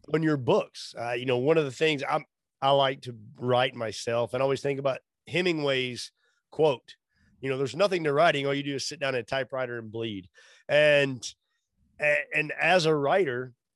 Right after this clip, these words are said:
uh, you've now gone through a lot of, uh, let's say, a, a lot of writing, and,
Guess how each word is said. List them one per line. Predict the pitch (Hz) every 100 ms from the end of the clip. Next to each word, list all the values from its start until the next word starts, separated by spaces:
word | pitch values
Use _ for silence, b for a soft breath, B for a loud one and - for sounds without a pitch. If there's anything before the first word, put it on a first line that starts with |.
| - 143
uh, | 135 127
you've | 139 165 156 131 -
now | 131 127 135 139
gone | 131 135 131
through | - 131 135 131 123
a |
lot | 117 117 127 127 - _
of, | 120 120 117 110 101 _ _ _ _ _ _ _ 131
uh, | 123 127
let's | 139 -
say, | 131 120
a, | 113 117
a | 127
lot | 139 151 156
of | 127
writing, | 135 143 127 92 _ _ _ _ _ 147
and, | 156 151 139